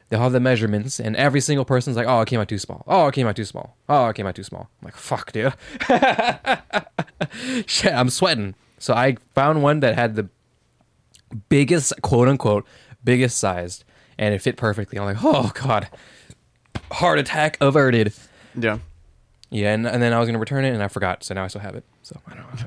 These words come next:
Speaker 1: I just,
Speaker 2: Oops.
Speaker 1: Oops, yeah. I don't know. I really wanted to return it, but I don't know. I feel kinda stinky returning clothes.
Speaker 2: Yeah.
Speaker 1: In a way. Like, I don't, I mean, I don't, it doesn't really matter, especially for, like, some probably Chinese company that's just f-, facilitating through Amazon.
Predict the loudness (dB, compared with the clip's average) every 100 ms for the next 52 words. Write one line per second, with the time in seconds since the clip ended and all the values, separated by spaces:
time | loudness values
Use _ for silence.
0 | -14 -10 -4 -4 -4 -18 _ -10 -10 -10
1 | -16 -16 -16 _ _ -20 -20 -20 -14 -2
2 | 2 4 4 2 -2 -4 -4 -2 -4 -6
3 | -20 -20 -20 0 2 2 0 0 2 4
4 | 2 2 -2 -2 0 0 2 0 0 0
5 | -2 -2 -8 -18 -20 _ _ _ _ _
6 | _ -12 -2 2 2 2 0 -2 -2 2
7 | 4 4 2 2 2 2 2 2 0 2
8 | 2 2 2 2 2 0 -2 0 0 0
9 | -2 -2 -2 -2 -2 -2 0 0 0 -2
10 | -2 0 0 0 -2 0 0 0 -2 -8
11 | -10 -10 -10 -6 -2 0 0 -2 -4 -8
12 | -8 -4 -2 0 -2